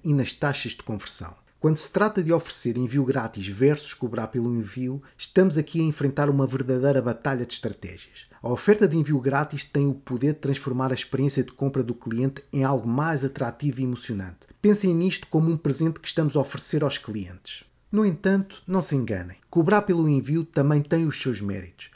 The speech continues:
Ao tornar os custos de envio transparentes desde o início, estamos a mostrar aos clientes que não há nada oculto. Isto pode ser interpretado como uma demonstração de honestidade e clareza,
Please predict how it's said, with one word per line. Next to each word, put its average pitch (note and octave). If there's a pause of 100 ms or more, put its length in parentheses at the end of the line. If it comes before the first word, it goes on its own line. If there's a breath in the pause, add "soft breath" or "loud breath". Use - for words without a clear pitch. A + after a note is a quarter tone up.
Ao C3+
tornar F#3+
os G#3
custos E3
de C#3+
envio B2
transparentes C#3+
desde D#3+
o D3
início, C#3
estamos F3
a D#3+
mostrar C3+
aos B2+
clientes C#3
que -
não D3+
há C#3
nada C#3
oculto. G#2+ (180 soft breath)
Isto G#3
pode G3
ser F#3
interpretado D#3
como D3+
uma D#3
demonstração C#3
de C3+
honestidade C#3+
e B2+
clareza, A#2